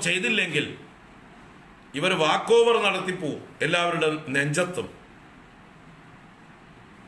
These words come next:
അതുകൊണ്ട് പ്രതിപക്ഷമായിരിക്കുന്ന നിങ്ങളുടെ കർത്തവ്യമാണ് ഈ ഭരണപക്ഷത്തിൻ്റെ കൊള്ളരുതായ്മകളെ ചോദ്യം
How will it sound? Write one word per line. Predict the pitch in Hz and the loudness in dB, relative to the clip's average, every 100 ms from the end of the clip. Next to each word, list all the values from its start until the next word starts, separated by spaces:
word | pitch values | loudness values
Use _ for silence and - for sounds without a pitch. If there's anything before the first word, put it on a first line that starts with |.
| - - - - - - - - - - - - - - - - - - 123 | -20 -20 -20 -20 -20 -20 -20 -20 -20 -20 -20 -20 -20 -20 -20 -20 -20 -12 -6
അതുകൊണ്ട് | 143 180 185 180 | -2 0 0 -2
പ്രതിപക്ഷമായിരിക്കുന്ന | 156 151 180 202 - 233 220 202 185 185 180 170 | -2 -2 -2 0 0 2 2 2 0 0 0 -2
നിങ്ങളുടെ | 170 170 156 147 | 0 0 0 0
കർത്തവ്യമാണ് | 143 147 202 226 214 185 160 135 113 - - - - - - - - - - - - 147 | -2 0 0 2 2 2 2 0 -4 -10 -20 -20 -20 -20 -20 -20 -20 -20 -20 -20 -6 -2
ഈ | 190 196 | 0 0
ഭരണപക്ഷത്തിൻ്റെ | 151 175 208 202 180 185 185 175 165 123 - - - - - - - - - - - | 0 2 2 2 0 -2 -2 -2 -2 -2 -6 -16 -20 -20 -20 -20 -20 -20 -20 -20 -2
കൊള്ളരുതായ്മകളെ | 151 170 208 214 208 196 180 180 170 139 98 - - - - - - - - - - - - - - - - - - - - - - - | 0 2 2 2 4 2 2 0 2 2 -2 -10 -20 -20 -20 -20 -20 -20 -20 -20 -20 -20 -20 -20 -20 -20 -20 -20 -20 -20 -20 -20 -20 -4
ചോദ്യം | 147 170 175 220 | 0 0 0 0